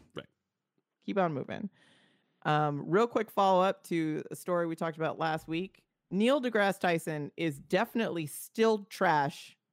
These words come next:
Speaker 2: <laughs> End of, end of comment. That's it. He just, a-, and, and the media is also trash for, uh, not believing this black woman, but believing when, like, these other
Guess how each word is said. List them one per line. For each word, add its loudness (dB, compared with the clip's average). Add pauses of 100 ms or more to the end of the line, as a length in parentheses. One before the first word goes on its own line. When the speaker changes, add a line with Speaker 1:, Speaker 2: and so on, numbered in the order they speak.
(300)
Speaker 2:
<laughs> -6 (1700)
End -2
of, -8 (240)
end -6
of -14
comment. -14 (280)
That's -10
it. -16 (140)
He -4
just, -4 (280)
a-, -4
and, 0
and 0
the 2
media 2
is 2
also 2
trash 0
for, -2 (120)
uh, -16 (320)
not 0
believing 0
this -2
black 0
woman, -4
but -2
believing -4
when, -8
like, -6
these -6
other -2